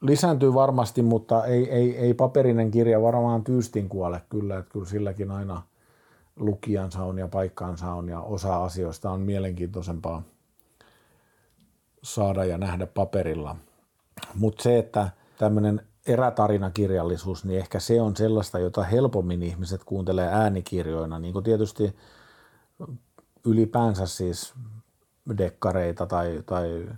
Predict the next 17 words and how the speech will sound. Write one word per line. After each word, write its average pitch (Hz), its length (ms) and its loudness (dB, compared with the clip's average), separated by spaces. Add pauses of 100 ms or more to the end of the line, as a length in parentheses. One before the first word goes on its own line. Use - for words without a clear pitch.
(1200)
mu-, 123 80 -6
muuta, 107 380 0 (260)
muuta 113 300 4
tällaista 95 440 2
siis 92 340 -4 (280)
kertomakirjallisuutta, 104 1300 2
niin 95 120 -2
sitä 101 240 0
varmaan 107 380 2 (200)
helpompi 110 480 2
on 92 100 0
kuluttaa, 98 440 0
että 87 120 -4 (1300)
äänikirjana 98 760 2
voi 98 180 0
olla, 98 320 0
että - 240 -10